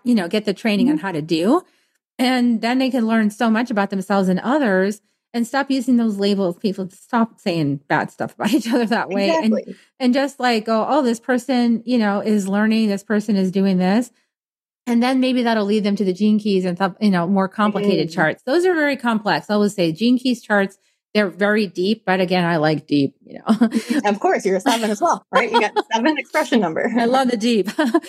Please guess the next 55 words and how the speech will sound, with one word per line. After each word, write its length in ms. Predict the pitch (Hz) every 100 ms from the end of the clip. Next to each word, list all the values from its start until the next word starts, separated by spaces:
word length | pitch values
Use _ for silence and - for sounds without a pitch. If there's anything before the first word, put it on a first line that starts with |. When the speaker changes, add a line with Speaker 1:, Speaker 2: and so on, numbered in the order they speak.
| 415 349
Speaker 1:
But, 420 | 247 262 262 240
Speaker 2:
<laughs> 0 | 285
Speaker 1:
you 120 | 285
know, 160 | 254
but 220 | 233 240 -
this 240 | 226 294 415
is 100 | 330
a 60 |
great 200 | 262 254 -
starting 280 | 220 254
place 220 | 220 185 -
and, 300 | 208 196 190
and 200 | 208 196
a, 140 | 190 -
and 160 | 226 202
a 60 |
deep 320 | 175 285 508 -
place 280 | 175 170 -
too, 180 | 359
because 240 | 311 226 220
it 100 | 220
totally 260 | 381 359
reinforces 580 | 254 254 233 294 320 233
all 100 | 226
the 80 | 226
messages 440 | 220 226 214 220 214
in 80 | 208
the 80 |
Gene 260 | 185 214 220
Keys 200 | 220 190
that 220 | 190 151 _ _ -
everything 420 | 233 254 269 220
you 80 | 202
just 200 | 185 -
said 220 | 269 208
is 140 | 185
in 140 | 185 175
there. 220 | 208 220
It's 200 | 175 180
in 140 | 190 185
people, 280 | 208 196
things 240 | 185 202 185
people 220 | 196 185
told 200 | 180 185
me 100 | 180
from 160 | 175 175
my 120 | 160
astrology. 880 | 151 - 240 233 233 240 233 226 _ - _ -
So 100 | 247
I 100 | 233
love 240 | 226 247 262
how 140 | 277
the 100 | 247
messages 500 | 214 190 202 196 185
overlap, 640 | 190 185 175 165 175 127